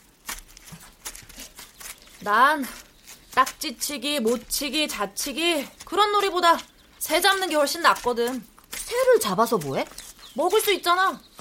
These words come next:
Speaker 2: 뭐, 먹어? 새를 먹어?
Speaker 1: 얼마나 맛있는데.
Speaker 2: 아, 그래서 춘섭이는 항상 주머니에 새총을 넣고 다니는구나. 지금도 주머니에 새총 있어?
Speaker 1: 그럼.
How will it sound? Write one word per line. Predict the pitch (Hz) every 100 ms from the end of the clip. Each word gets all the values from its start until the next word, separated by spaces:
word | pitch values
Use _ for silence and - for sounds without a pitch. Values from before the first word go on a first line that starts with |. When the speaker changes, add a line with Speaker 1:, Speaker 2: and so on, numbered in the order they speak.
| - 262
Speaker 2:
뭐, | - _ _ - - -
먹어? | 190 190 370 440 440 - - - _ - -
새를 | - - 571 494 330 170 175
먹어? | 208 220 415 440 - - - 160
Speaker 1:
얼마나 | 190 233 330 240
맛있는데. | 180 - 349 370 359 349 359 294 190 - - - _ -
Speaker 2:
아, | 226 240 254 269 277 294 311 320 339 359 381 381 403 330 - - - - -
그래서 | - 269 392 381 359
춘섭이는 | - 480 494 494 359 359
항상 | 453 539 494 262
주머니에 | - 240 349 381
새총을 | 330 453 508 523 466
넣고 | 403 330
다니는구나. | 302 277 269 254 349 427 254 - - - - -
지금도 | - 370 466 349 -
주머니에 | 226 233 247 247
새총 | 392 339 214
있어? | - 440 - - -
Speaker 1:
그럼. | 214 269 349 392 311